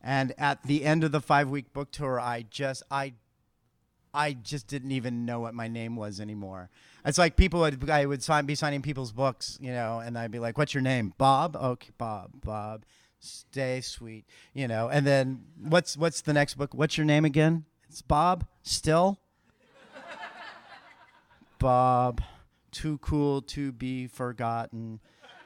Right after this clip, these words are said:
See you next year in class." So tour brain is a real thing. So I, I have had those moments. I'm like, "I don't even know what day it is." I mean, I think it's Washington, D C. So if it's not Washington, D C, just lie to me.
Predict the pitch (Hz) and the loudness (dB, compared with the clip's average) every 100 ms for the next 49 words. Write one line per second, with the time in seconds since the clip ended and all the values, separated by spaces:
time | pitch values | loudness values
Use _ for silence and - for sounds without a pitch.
0 | - - - - - - - 156 147 143 | -20 -20 -20 -20 -8 -4 -2 0 0 0
1 | 143 143 - - - 120 120 123 120 - | 0 -2 -4 -12 -8 -4 -2 -4 -6 -4
2 | 123 113 110 - - - - - - _ | 0 0 -2 -4 -14 -16 -18 -20 -20 _
3 | _ _ _ _ _ _ - - 202 190 | _ _ _ _ _ _ -20 -2 4 4
4 | 165 - 233 220 196 185 175 151 151 147 | 2 0 2 4 2 2 2 2 2 2
5 | 143 - 143 110 104 131 117 117 113 123 | 2 0 -2 -2 -4 -2 0 0 -4 -6
6 | 131 147 143 147 147 139 147 139 123 135 | -2 4 4 6 4 6 4 2 0 -2
7 | 131 123 117 123 - 120 120 120 117 117 | -2 -4 -4 -6 -4 -4 -2 -4 -4 -4
8 | 110 110 107 104 98 92 - 131 117 113 | -4 -4 -6 -6 -10 -12 -8 -4 -2 -2
9 | 101 _ - - 127 - 180 165 135 131 | -8 _ -20 -12 -4 4 4 4 0 0
10 | 113 113 110 104 101 95 92 92 87 107 | 0 -4 -10 -10 -12 -14 -14 -14 -12 -12
11 | 95 90 _ _ _ 139 135 139 151 147 | -12 -14 _ _ _ -4 0 2 2 4
12 | 143 139 127 131 123 120 131 110 123 117 | 4 0 -2 -2 -2 -4 -6 -4 -4 -4
13 | 107 101 101 90 | -8 -8 -8 -12